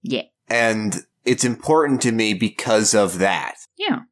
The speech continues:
Speaker 2: But for s-, but explaining to someone that, "Hey, guess what? Hair isn't gendered,"
Speaker 1: Yeah.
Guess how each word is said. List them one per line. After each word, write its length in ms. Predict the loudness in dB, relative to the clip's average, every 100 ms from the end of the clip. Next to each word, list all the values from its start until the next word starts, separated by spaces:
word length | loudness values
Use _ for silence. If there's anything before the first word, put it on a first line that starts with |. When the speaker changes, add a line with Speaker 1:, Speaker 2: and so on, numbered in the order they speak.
| _ 2
Speaker 2:
But 240 | 2 2 _
for 220 | -4 -2
s-, 260 | 0 -4 -4
but 220 | 2 2 2
explaining 800 | -2 0 -2 0 2 4 2 0
to 120 | 0 -2
someone 840 | 0 0 2 2 2 2 0 -4 -6
that, 520 | 0 2 2 0 -2
"Hey, 200 | 0 0
guess 260 | 2 0 0
what? 280 | 2 2 0
Hair 420 | 0 2 4 4
isn't 360 | 2 2 -2 -2
gendered," 640 | 0 0 0 0 0 -2 -6 _
Speaker 1:
Yeah. 300 | -6 -6